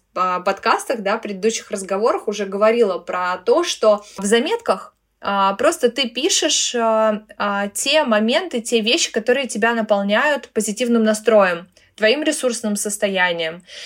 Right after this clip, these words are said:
И когда ты просто в, а, безумном трэше, а, в этот момент нужно просто заставить себя остановиться и посмотреть на этот список, взять что-то оттуда и обязательно,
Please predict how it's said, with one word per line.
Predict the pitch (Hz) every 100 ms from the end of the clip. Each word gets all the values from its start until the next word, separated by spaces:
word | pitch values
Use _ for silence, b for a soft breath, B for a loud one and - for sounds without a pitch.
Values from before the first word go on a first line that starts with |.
| B
И | 254 - 226
когда | 214 214 202 220 277 294
ты | 294 247 254
просто | 220 208 226 247 - 214 202 196
в, | 190 196
а, | 190 190 190
безумном | 208 226 269 233 208
трэше, | 214 226 311 381 262 202 - B B B
а, | - 196 196
в | 190
этот | 247 262 220
момент | 214 214 233 330 392 -
нужно | 240 233 214
просто | 214 220 262 - 214
заставить | 190 190 - 214 208 196
себя | - 190 208 285 349
остановиться | 226 - 214 196 185 185 262 330 320 220 196 B B 240 B -
и | 214 214 214 214 - 202
посмотреть | 214 214 220 320
на | 330
этот | 254 226
список, | 220 - 226 214 185
взять | 185 220 311
что-то | - 262 240 208
оттуда | 202 202 226 196 180
и | 175 - 196 208
обязательно, | - 202 196 202 302 320 226 202 196